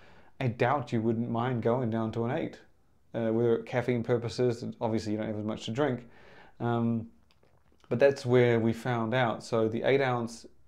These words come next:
uh, or the eight point four ounce, um, only comes in two flavors.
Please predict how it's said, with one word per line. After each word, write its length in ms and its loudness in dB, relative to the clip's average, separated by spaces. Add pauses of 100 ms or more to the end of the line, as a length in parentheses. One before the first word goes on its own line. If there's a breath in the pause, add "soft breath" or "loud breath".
uh, 400 -4
or 100 0
the 60 4
eight 120 2
point 200 -6
four 240 2
ounce, 340 -4 (580 loud breath)
um, 220 -2
only 160 2
comes 300 -2
in 160 2
two 260 0
flavors. 600 4